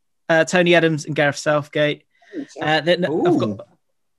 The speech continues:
Speaker 1: I've got, uh, yeah, 'cause, well, yeah, you're in ninety-six, he was in the England
Speaker 2: Yeah, yeah,
Speaker 1: squad.
Speaker 2: no.
Speaker 1: Yeah,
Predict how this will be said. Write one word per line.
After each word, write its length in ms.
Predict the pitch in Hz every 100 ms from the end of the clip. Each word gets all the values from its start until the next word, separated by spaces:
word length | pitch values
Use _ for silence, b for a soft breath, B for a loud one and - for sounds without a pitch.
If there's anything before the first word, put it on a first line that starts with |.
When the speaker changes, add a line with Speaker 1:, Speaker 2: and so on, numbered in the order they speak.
| _
Speaker 1:
I've 100 | 147
got, 360 | 180 170 - -
uh, 200 | 165 165
yeah, 280 | 196 277 196
'cause, 180 | 151 180
well, 100 | - 262
yeah, 120 | 233
you're 180 | 233 302
in 60 |
ninety-six, 360 | 285 247 294 240
he 40 |
was 100 | 254
in 80 | 262
the 80 | 254
England 240 | 247 247
Speaker 2:
Yeah, 80 | 220 269
yeah, 200 | 262 302
Speaker 1:
squad. 160 | 277 285
Speaker 2:
no. 180 | 359 349
Speaker 1:
Yeah, 60 | 254